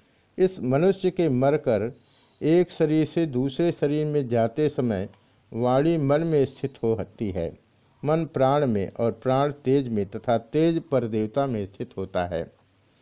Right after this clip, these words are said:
इस वाक्य में जो वाणी का मन में स्थित होना कहा गया है, वह वाक इंद्रिय का ही स्थित होना है,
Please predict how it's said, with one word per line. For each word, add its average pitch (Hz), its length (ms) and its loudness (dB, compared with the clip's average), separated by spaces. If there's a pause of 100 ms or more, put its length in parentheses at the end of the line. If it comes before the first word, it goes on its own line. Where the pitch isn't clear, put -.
(400)
इस 175 200 -2
वाक्य 151 400 2
में 180 180 2
जो 143 180 2
वाणी 131 380 2
का 165 180 2
मन 139 240 0
में 151 280 0
स्थित 143 300 -6 (100)
होना 120 220 -2
कहा 117 300 -2
गया 120 320 2
है, 92 300 -4 (480)
वह 143 140 2
वाक 131 420 2
इंद्रिय 139 540 0
का 113 240 2
ही 127 260 -2
स्थित - 400 -8 (300)
होना 113 260 0
है, 95 220 -6